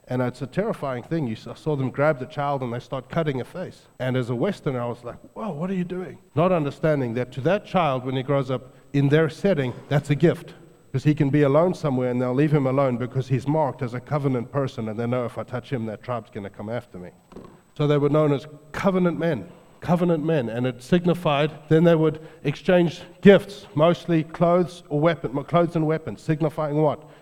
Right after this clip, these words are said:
Mutual provision and mutual protection. Then it would be sealed, and was the most important part, by a covenant meal. Now, when it was sealed by a covenant meal,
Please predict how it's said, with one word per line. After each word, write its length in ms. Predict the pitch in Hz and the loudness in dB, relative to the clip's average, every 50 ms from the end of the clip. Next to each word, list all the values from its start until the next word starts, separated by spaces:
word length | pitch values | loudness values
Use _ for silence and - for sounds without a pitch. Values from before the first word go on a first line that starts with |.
| _ _ | _ _
Mutual 400 | - 117 156 180 185 180 - 185 | 0 2 4 4 4 2 0 -2
provision 640 | 175 180 175 170 156 175 170 151 120 - 98 - - - - _ _ _ _ - | -2 0 -2 0 0 2 0 0 -2 -4 -10 -14 -16 -20 -20 _ _ _ _ -4
and 220 | 127 127 123 127 | 0 2 2 4
mutual 340 | 143 156 156 151 - 151 139 | 4 4 2 2 -2 -4 -4
protection. 600 | - 143 - - 151 147 - - - 104 73 - - - - - _ _ _ - - - _ _ _ - | -4 -4 -4 -2 -2 -4 -4 -6 -12 -14 -14 -16 -20 -20 -20 -20 _ _ _ -20 -20 -20 _ _ _ -14
Then 360 | 101 107 127 170 190 190 175 | -4 2 4 6 6 6 6
it 100 | 165 156 | 4 4
would 180 | 156 160 143 127 | 2 2 0 0
be 120 | 147 143 | -2 -2
sealed, 580 | - - - - - 262 233 185 160 151 147 147 | -4 -8 -6 -2 2 4 6 6 4 4 2 0
and 140 | 151 143 | 0 0
was 120 | 147 143 - | 0 0 0
the 80 | - | 0
most 240 | 147 151 156 143 - | 0 2 2 0 -2
important 460 | 147 135 - - 175 160 147 147 139 | -4 -4 -2 0 0 0 0 -2 -4
part, 260 | - 156 143 131 127 - - - - - - _ - | -2 -2 -2 -2 -4 -8 -14 -20 -20 -20 -18 _ 0
by 160 | 143 143 139 | 2 4 4
a 80 | 139 135 - - - | 2 0 -2 -8 -10
covenant 640 | - 170 - 190 180 185 180 175 165 160 - - - - - - - - - _ | -6 -2 -2 0 2 2 2 2 2 0 -2 -8 -14 -18 -20 -20 -20 -20 -16 _
meal. 460 | 113 110 127 165 170 156 117 90 85 - - - - - - _ _ | -2 2 6 6 6 6 6 2 -2 -12 -18 -20 -20 -20 -20 _ _
Now, 400 | - 139 156 139 117 98 - - - - - - | 4 4 4 4 4 0 -4 -8 -18 -20 -20 -14
when 240 | - 110 135 170 202 | -4 2 4 4 6
it 80 | 214 202 | 6 4
was 200 | 196 190 165 - | 4 2 -2 -2
sealed 460 | - - - 214 208 175 156 147 - | -6 -4 -2 0 2 2 2 0 0
by 140 | 143 139 139 | -2 -4 -4
a 40 | 131 | -2
covenant 480 | - - 165 151 147 143 143 135 127 | 0 0 0 2 2 0 0 0 0
meal, 460 | 139 160 160 143 131 120 123 160 175 | 2 4 4 4 4 2 0 -2 -6